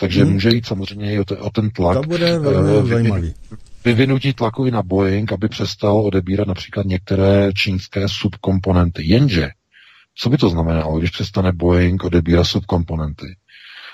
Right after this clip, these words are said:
Speaker 1: No tak, eh, v Americe nevyrobí tak lacino. Znamená, Boeingy okamžitě rapidně podraží. No a kdo na tom bude profitovat? Jaký, jaký projekt? No přece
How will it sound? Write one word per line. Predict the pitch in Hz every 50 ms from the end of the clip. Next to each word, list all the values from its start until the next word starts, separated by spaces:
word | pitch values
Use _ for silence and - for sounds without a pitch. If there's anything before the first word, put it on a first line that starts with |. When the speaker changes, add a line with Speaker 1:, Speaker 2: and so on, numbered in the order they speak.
| - _ -
Speaker 1:
No | 98
tak, | 95 - 104 98 104 - - -
eh, | 101 85 87 92 92 90 87 90 90 87 85 85 82
v | - -
Americe | 92 87 95 95 101 98 - - 110 104 107 107 104 107 107
nevyrobí | 101 101 104 110 117 95 92 85 85 82
tak | 80 87 82 80
lacino. | 85 80 - - - 82 76 76 78 85
Znamená, | 82 87 85 82 85 85 85 85
Boeingy | 82 82 82 85 85 85 85 87 85 87 90
okamžitě | 85 87 87 - 92 90 87 87 87 - 90
rapidně | 85 87 87 - 92 87 92 90 85
podraží. | - 87 82 82 82 85 82 80 85 85 92
No | 95 87 87
a | 87 87
kdo | 87 - 101
na | 104 107
tom | 104 - 92
bude | 87 90 90
profitovat? | 85 - 92 82 - 87 - 85 82 87 104 113 - - _ _ - - _ _ _ _ _ _ _ _ _ -
Jaký, | 87 85 - - 98 101 107
jaký | 95 90 - - 110
projekt? | - 101 98 98 110 107 - - - _ - - - - - - _
No | 92 90
přece | - - 98 95 - - 104 98 98 98